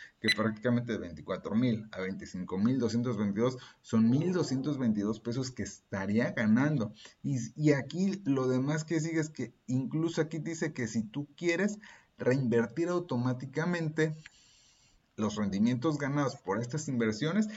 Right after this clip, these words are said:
a, nuevamente y además en cetes a un mes durante indefinidamente que así se realice. Entonces,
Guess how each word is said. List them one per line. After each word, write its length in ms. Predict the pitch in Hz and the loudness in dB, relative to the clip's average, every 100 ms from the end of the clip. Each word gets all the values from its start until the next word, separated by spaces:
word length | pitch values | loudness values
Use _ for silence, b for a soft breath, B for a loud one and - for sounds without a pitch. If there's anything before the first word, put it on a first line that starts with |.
| B B | B B
a, 220 | 107 107 | -4 -2
nuevamente 1040 | - 135 180 233 240 202 180 196 196 151 - | 0 0 4 4 4 2 2 0 0 -2 -4
y 160 | 135 | 0
además 800 | 113 110 101 107 123 160 269 - B B - | 2 2 2 2 2 2 0 -4 B B -4
en 200 | 127 120 | 0 0
cetes 600 | - 147 147 170 160 - | 2 0 2 -2 -4 -6
a 140 | 107 | -2
un 280 | 127 131 135 | 0 2 0
mes 260 | 160 214 - | 2 0 0
durante 800 | 123 120 117 110 104 110 101 - - | -2 2 4 4 4 2 2 -2 2
indefinidamente 960 | 110 104 - 107 131 139 135 147 147 | 4 4 0 0 2 2 0 0 -2
que 100 | - | -2
así 220 | 101 110 | -2 -2
se 180 | 107 120 | -2 -2
realice. 400 | 104 92 98 98 | 0 -2 -2 -6
Entonces, 460 | 87 131 135 156 | -6 -4 -2 -2